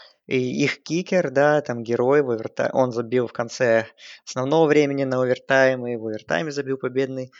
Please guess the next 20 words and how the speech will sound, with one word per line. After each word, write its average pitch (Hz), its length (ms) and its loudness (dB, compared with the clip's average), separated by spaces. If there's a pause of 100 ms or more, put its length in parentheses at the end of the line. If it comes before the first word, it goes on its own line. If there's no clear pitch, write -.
(160)
Валентино 131 720 0
Амброзио. 123 840 2 (260)
Звучит 127 560 -6
не 127 100 -8
как 127 300 0
имя 120 240 -4
кикера, 120 520 -6
а 117 40 -2
какого-то 120 480 -2
там 113 240 -6 (240)
автогонщика 123 920 0
итальянского, 113 960 -2
я 113 60 -8
не 117 100 -10
знаю, 113 480 -12
в 113 60 -12
общем, 120 320 -10
но 127 160 0
он 131 320 -4
молодец, 117 640 -6